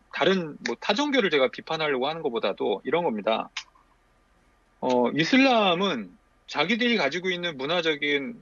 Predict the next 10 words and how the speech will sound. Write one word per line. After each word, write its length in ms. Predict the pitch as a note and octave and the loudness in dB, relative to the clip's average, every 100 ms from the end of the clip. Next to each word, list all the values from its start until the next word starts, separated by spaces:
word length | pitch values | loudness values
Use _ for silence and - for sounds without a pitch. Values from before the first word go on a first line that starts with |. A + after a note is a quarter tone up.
| - | -20
특수성, 500 | - G3+ - A#2 G2+ _ _ _ _ _ _ _ _ _ _ | -10 -8 -2 -4 -4 _ _ _ _ _ _ _ _ _ _
이른바 420 | B2 B2+ B2 B2 | -8 -4 0 0
뭐 380 | A2 G#2 G#2 - _ _ - | 0 -2 -4 -8 _ _ -10
이슬람이 420 | C3 F3+ E3 D3+ | -6 0 0 0
처음, 280 | - G3+ - | -2 -4 -4
지금부터, 720 | - D3 F#3+ F3 - D3 C3+ A#2+ _ _ _ _ _ - - | -8 0 0 0 2 6 6 4 _ _ _ _ _ -18 -6
어, 120 | G#2+ | -4
지금까지 540 | - G3 A3 E3 D#3+ | 4 6 6 4 0
가지고 360 | - C3 D3+ C#3 C#3 | 0 -2 2 2 0
있었던, 560 | B2 - C#3+ - A#2 | -8 -6 -6 -2 -2